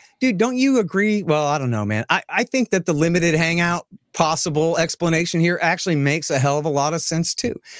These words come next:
That the Alex Station was run by these women who thought that they were spies when they really weren't spies. They were analysts. Scheuer wasn't even there, so they were babysitting their own selves. And they wanted to recruit these guys as double agents.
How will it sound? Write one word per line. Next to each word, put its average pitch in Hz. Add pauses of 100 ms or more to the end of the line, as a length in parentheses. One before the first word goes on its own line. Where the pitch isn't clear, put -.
(100)
That 156
the -
Alex 185
Station 151
was 139
run 139
by 143
these 135
women 117 (340)
who 156 (100)
thought 165
that 143
they 147
were 135
spies 123
when 131
they 120
really 127
weren't 120
spies. 107 (260)
They 135
were 127
analysts. 117 (280)
Scheuer 175
wasn't 135
even 117
there, 110
so 131
they 131
were 127
babysitting 139
their 120
own 160
selves. 113 (340)
And 139
they 170
wanted 185
to 185
recruit 233
these 131
guys 143
as 170
double 190
agents. -